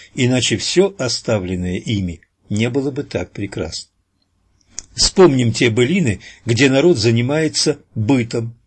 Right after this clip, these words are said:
где фантазия не расходуется только на блеск подвигов. Вот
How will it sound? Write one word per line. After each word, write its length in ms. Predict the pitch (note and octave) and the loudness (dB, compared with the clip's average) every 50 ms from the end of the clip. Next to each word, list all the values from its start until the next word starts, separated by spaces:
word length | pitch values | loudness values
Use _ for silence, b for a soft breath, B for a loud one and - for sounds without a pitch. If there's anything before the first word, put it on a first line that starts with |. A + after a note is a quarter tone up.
| _ _ - - | _ _ -12 -8
где 200 | A2 F#2+ C3 A#2+ | -4 -2 0 0
фантазия 560 | A#2+ C3 B2 A2+ B2+ D3+ D3+ C#3 B2 D3 C#3 | 0 0 -2 0 0 0 0 2 2 0 0
не 200 | C3+ C3 C#3 D3+ | 0 0 0 0
расходуется 840 | D#3 D#3 - - - - A2+ A2 G2 G2+ A2+ A2+ A2+ - - B2+ | 0 0 -2 -2 -4 -2 0 0 2 2 2 0 0 -2 -4 -4
только 320 | A#2 - B2+ A2 - B2 G#2+ | -2 -2 -2 -2 -2 -2 -2
на 120 | G#2+ G#2+ | -2 -2
блеск 400 | G2 G2 F#2+ F2+ - - - - | -4 -4 -4 -4 -4 -6 -10 -12
подвигов. 540 | - - F3 C#3+ F#2+ E2+ E2 - - F#2 - - _ _ b b b b b b | -8 -4 -4 -4 -4 -4 -8 -10 -12 -14 -16 -18 _ _ b b b b b b
Вот 340 | G#2+ A2+ C3+ D#3+ - - | 0 2 2 2 0 -4